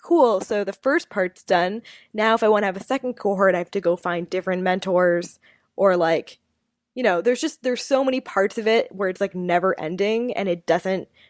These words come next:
feel to me like a deliverable. It just felt like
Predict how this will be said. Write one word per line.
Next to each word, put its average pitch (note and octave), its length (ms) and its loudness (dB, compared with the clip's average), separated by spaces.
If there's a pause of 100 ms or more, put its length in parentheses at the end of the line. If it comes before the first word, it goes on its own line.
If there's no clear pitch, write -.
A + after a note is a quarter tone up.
feel G#3 420 2
to F#3+ 120 -12
me D3+ 240 -8
like - 160 -8
a D3 60 -10
deliverable. D3+ 760 -2
It G3 80 -10
just - 220 -12
felt E3+ 420 0
like E3 420 -2